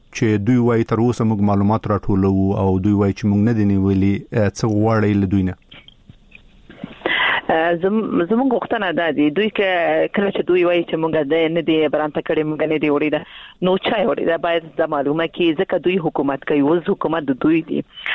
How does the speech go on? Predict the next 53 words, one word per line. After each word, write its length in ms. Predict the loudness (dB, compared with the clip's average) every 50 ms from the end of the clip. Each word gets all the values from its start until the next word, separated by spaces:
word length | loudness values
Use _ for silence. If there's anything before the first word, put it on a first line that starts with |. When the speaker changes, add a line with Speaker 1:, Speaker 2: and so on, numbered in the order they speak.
| -6 -4 -2
Speaker 2:
یوازې 300 | -2 0 0 0 0 -2
خو-، 260 | -4 -2 -2 -2 -2 -2
زموږ 240 | -2 -2 -2 -2
غوښتنه 400 | -2 -2 -4 -2 -2 -2 -2 0
دا 140 | 0 0 0
نه 100 | 0 -2
دي، 140 | -2 -2 -2
د، 160 | -2 -2 -2
د، 280 | -2 0 -2 -2 -2 -4 _ -4
د 80 | -4 -4 _ -4 -2
ټولو 200 | 0 0 0 0
ښځینه 300 | -2 -2 -2 0 0 0
همدغه 340 | 0 0 0 0 0 -2
دي. 160 | -2 -2 -4 -4 -4 -6 -6 -4 -4 -4 -6 -4 -2
آه، 80 | -4 -2
تقریبا 520 | -2 -2 -4 -2 -2 -2 0 0 -2 -4 -6 -10 -18 -12 -6
که 120 | -4 -2 -2
د 40 | 0
دې، 440 | -2 -2 0 0 2 2 2 2
آه، 400 | 2 2 2 2 2 2 2 0 -2 -4 _ -20 -20 -10 -4
آه، 140 | -2 -2 0
معلومات 500 | 0 0 0 0 0 0 -2 -2 0 0
ونه 220 | 0 0 0 -2
اخلي 360 | -4 -4 -2 0 2 2 2
او 120 | 2 0 -2
د 80 | -4
دې 440 | -2 0 2 2 4 2 2 0 0
څېړنه 240 | 0 0 0 0 0
ونه 180 | 0 -2 -2
کړي، 200 | -2 -2 -2 0
زما 140 | 0 0 -2
په 120 | -2 -2 -2
نظر 300 | -2 0 0 0 -2 0
دا 320 | 0 0 -2 0 -2 -2
برانته 340 | -2 -2 -2 -2 -4 -6 -6
کېدل، 500 | -4 -2 -2 0 2 2 0 0 -2 -4 -8 -12 -20 -18 -12 -6 -2
آه، 260 | 0 0 2 0 0
ډېر 220 | 0 0 0 0 0 0
کېږي 220 | -2 0 2 2 2
ورځ 180 | 0 0 -2 -2 -2
په 160 | -4 -2 -2
ورځ. 160 | -2 -4 -4 -6 -8 -20 _ _ _ _ _ -4
او 200 | 0 0 2 2
ښځینه 360 | 0 0 -2 0 0 0 0 -2
همداسې 360 | -2 -2 -4 -4 -2 0 0
له، 560 | 0 2 2 0 0 2 2 2 2 2 0
د 120 | 0 -2
جامعې 360 | -2 0 -2 -2 -2 -2 -2 0
نه، 420 | 0 0 0 -2 -4 -2 -2 -2
د 140 | 0 0 -2
جامع-، 500 | -2 -2 -4 -4 -4 -4 -4 -4 -4 -2
جامعه 440 | -2 -2 -4 -2 -2 -4 -2 -4 -2
نه 180 | -4 -4 -6